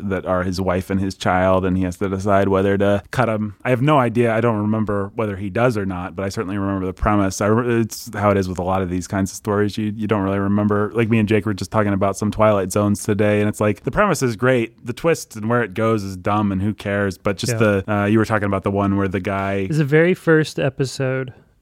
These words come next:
Speaker 2: of The Twilight Zone, 'cause I just picked up season one, and I've watched a handful of the very first episodes of the first season. The very first one, a guy is, like, all alone. He keeps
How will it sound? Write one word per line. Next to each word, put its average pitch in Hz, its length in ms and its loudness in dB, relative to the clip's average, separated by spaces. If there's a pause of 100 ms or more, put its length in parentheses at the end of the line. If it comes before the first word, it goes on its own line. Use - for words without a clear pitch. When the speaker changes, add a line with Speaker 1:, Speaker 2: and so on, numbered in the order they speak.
(120)
Speaker 2:
of 131 300 0
The 123 80 -2
Twilight 127 440 2
Zone, 120 140 0
'cause 123 120 2
I 139 60 6
just 135 160 4
picked - 240 -2
up 127 220 2
season 120 400 0
one, 127 240 2
and 123 100 2
I've 123 160 0
watched 123 420 0
a 131 60 -2
handful 127 440 2
of 113 60 2
the 113 80 0
very 127 220 2
first 120 300 -2
episodes 123 460 -2
of 123 40 -8
the 139 60 -4
first 120 260 -4
season. 120 200 -2
The 110 40 -2
very 135 200 4
first 135 340 0
one, 123 320 -6
a 135 80 -4
guy 131 280 2
is, 127 260 0
like, 120 320 -6 (160)
all 147 280 2
alone. 127 460 0
He - 220 -10
keeps - 640 -4